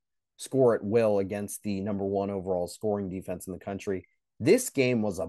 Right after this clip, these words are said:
bloodbath, though. It was like, it was as physical as basketball can get. Um, refs knew it going in, didn't call many fouls, but it was a fun physical game to watch. Um, maybe a little bit of a struggle for the first half, but Iowa State kind of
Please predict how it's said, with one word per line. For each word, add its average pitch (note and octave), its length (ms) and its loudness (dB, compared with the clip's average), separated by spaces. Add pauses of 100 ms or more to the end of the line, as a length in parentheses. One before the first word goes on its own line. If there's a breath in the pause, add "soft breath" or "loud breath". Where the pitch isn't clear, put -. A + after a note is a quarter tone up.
(120)
bloodbath, E2+ 680 0
though. G2+ 260 -2
It D3+ 180 0
was A2+ 220 -4
like, F2 300 -4 (440)
it G3+ 160 4
was A2+ 220 -2 (100)
as A2 220 0
physical D3+ 680 4
as A2 140 0
basketball G#2+ 600 0
can F2 260 -10
get. A2 340 0 (440)
Um, G2 260 -4 (140)
refs B2+ 360 2
knew C3+ 160 2
it G#2+ 120 -2
going A2+ 280 -2
in, A#2 220 -2
didn't A#2 260 -4
call B2+ 200 -2
many A2 260 -4
fouls, C3 480 0
but G#2+ 180 0 (1000)
it F#3+ 140 2
was F3 160 6
a C#3+ 80 4
fun E3 560 2 (160)
physical B2 360 0
game A2+ 260 -2
to G#2+ 80 0
watch. A2 420 4 (120)
Um, A#2+ 340 0
maybe D#3 260 4
a D3+ 60 6
little C#3 200 4
bit B2+ 100 2
of A#2+ 80 0
a A2+ 40 -6
struggle B2 380 0
for A#2 280 -2
the A2 100 -2
first B2 320 -4
half, A2+ 240 0
but A2+ 100 -2
Iowa A2+ 340 2
State A2 300 -6
kind G#2+ 160 -4
of G2 200 -6